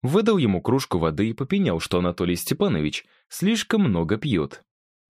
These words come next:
Товарищ нарком этого не одобряет. Совсем. Тем более, что столько врагов вокруг.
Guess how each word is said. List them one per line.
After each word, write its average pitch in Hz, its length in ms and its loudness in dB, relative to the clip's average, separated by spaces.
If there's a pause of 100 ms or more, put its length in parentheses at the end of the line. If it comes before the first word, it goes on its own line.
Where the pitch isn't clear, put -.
Товарищ 233 400 0
нарком 107 640 0
этого 90 320 -2
не 90 120 2
одобряет. 90 760 0 (320)
Совсем. 82 640 -4 (540)
Тем 175 180 0
более, 190 240 4
что 156 220 0
столько 151 340 2
врагов 135 480 2
вокруг. 76 480 -2